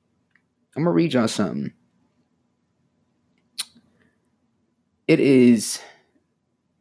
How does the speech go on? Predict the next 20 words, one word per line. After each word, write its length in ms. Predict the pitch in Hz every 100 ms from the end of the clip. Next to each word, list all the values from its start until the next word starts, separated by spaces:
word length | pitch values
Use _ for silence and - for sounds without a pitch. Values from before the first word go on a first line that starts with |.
| _
Proverbs 920 | - 175 208 151 151 135 127 - - - _ _ _ _ _ _ _ _
chapter 300 | - 147 -
sixteen, 720 | - 123 - - 117 107 110 -
verse 200 | 117 117
number 160 | 113 107
three. 380 | - 92 - - _ _ _ _ _ _
"Commit 260 | - 143 160
to 100 | -
the 80 | 131
Lord 340 | 127 131 123
whatever 300 | 107 120 113
you 160 | 110 110
do, 260 | 92 82 - _ _ _ _ _ _ _ _ _ _ _ _ _
and 120 | 110 107
he 160 | 135
will 200 | 123 104
establish 480 | - - - - -
your 80 | -
plans." 520 | - - - - - _ _ _ _ _ _ _ _ _ _ _ _ _ _ _ _ _
Commit 680 | - 123 120 151 127 - -